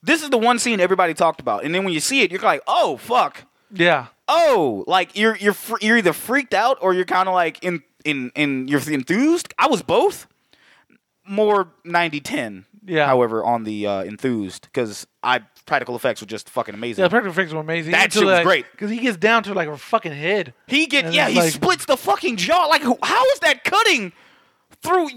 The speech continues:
Speaker 1: Dude, you were cutting through, like, you, you, I understand if you're not cutting through spine, if you're cutting around the spine, right? But damn, dude, you still gotta cut through ribs.
Speaker 2: Ribs.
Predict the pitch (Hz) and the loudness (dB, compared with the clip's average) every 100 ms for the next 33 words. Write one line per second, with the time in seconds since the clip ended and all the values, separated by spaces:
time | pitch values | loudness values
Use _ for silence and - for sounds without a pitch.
0 | 214 392 392 359 392 330 - 392 392 320 | -2 0 2 2 2 2 0 2 2 0
1 | 247 285 254 240 233 202 - _ _ _ | -2 -2 0 2 2 2 -2 _ _ _
2 | _ _ _ 214 254 208 220 208 - 226 | _ _ _ 0 0 0 -2 -2 0 2
3 | 254 294 330 294 254 254 240 - 240 226 | 2 2 2 2 2 2 0 2 0 0
4 | 214 180 - - 160 165 233 302 - _ | -2 -4 -4 0 2 2 0 -4 -10 _
5 | 156 160 165 233 233 175 143 156 196 151 | -8 -6 0 0 2 2 2 4 2 0
6 | 123 139 101 76 _ _ _ 131 175 202 | -2 -2 -2 -6 _ _ _ 0 0 0
7 | - _ _ 143 180 - _ _ 131 226 | -8 _ _ -2 0 -2 _ _ -2 2
8 | 247 180 151 170 180 - - 202 208 - | 2 2 0 2 0 -4 -2 0 0 0
9 | 285 262 170 - 208 - 180 165 359 370 | 2 2 2 0 0 -2 -2 2 2 2
10 | 359 - - _ _ _ _ _ _ _ | -2 -10 -12 _ _ _ _ _ _ _
11 | _ _ _ _ _ _ _ _ _ _ | _ _ _ _ _ _ _ _ _ _
12 | 160 139 156 170 175 170 135 151 - | _ -2 2 4 4 2 -2 -12 -14